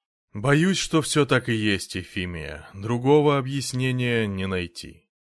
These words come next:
«Нет, нет и нет», категорически возражала я. «Рори не убийца, и потом, второй раз подобные обвинения на его родной земле просто нелепо. Это за гранью возможного»,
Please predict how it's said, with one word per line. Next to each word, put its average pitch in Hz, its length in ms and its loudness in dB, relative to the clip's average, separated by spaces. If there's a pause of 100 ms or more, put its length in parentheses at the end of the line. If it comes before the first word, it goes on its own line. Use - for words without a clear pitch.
(480)
«Нет, 196 420 2
нет 196 340 4
и 202 80 2
нет», 185 300 2
категорически 113 800 -4
возражала 110 600 0
я. 87 340 -6 (440)
«Рори 160 420 4
не 131 160 -2
убийца, 165 600 -4
и - 160 -10
потом, 113 380 0
второй 139 340 0
раз 156 220 -2
подобные 123 500 -2
обвинения 123 520 -2
на 113 100 -2
его 120 240 -2
родной 139 320 0
земле 131 480 0 (260)
просто 120 400 0
нелепо. 156 580 0 (300)
Это 135 220 0
за 156 140 2
гранью 170 420 0
возможного», 156 760 0